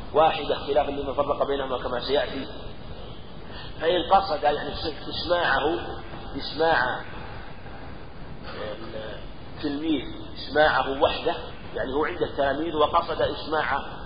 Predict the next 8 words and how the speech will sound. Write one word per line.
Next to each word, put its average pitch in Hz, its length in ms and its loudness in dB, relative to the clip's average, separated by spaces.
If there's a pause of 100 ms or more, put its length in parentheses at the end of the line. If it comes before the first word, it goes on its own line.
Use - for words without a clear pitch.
(320)
واحد 135 540 4 (500)
منهم 160 500 0 (840)
أو 185 300 8
غيره، 143 440 6 (140)
يعني 147 220 -2
إسماعه 165 600 2
وإسماع 139 680 2
غيره، 107 260 0